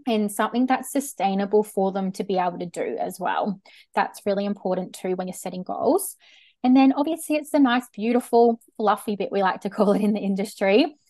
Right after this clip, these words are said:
where you get into our beautiful warm bed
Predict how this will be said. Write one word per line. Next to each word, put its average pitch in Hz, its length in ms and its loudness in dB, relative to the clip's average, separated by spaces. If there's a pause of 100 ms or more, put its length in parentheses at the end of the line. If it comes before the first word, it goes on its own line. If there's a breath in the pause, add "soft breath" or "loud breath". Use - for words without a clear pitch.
(120 soft breath)
where 202 120 2
you 202 140 0
get 214 140 0
into 214 200 -2
our 196 120 0
beautiful 302 520 0
warm 269 360 4
bed 247 380 2